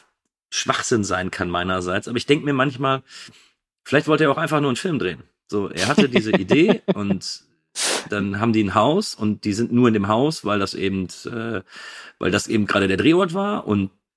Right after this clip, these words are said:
Speaker 1: die Zombies sehen aus wie Menschen, weil wir haben kein Geld, um da irgendwie,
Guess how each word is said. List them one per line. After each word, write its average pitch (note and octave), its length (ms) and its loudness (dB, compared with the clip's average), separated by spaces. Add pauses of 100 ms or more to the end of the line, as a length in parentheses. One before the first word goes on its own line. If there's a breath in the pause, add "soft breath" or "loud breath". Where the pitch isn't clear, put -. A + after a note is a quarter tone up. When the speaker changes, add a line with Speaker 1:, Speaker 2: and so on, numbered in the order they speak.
(140)
Speaker 1:
die G2+ 100 2
Zombies B2+ 480 2
sehen G#2+ 220 2
aus G#2 280 -4
wie F#2 380 0 (300)
Menschen, D#3+ 800 0 (180)
weil G#2 640 0 (680)
wir G2 120 0
haben F2+ 40 -4
kein G2+ 200 0
Geld, A2+ 220 2
um G#2+ 140 0
da F#2+ 140 0
irgendwie, F#2+ 720 -2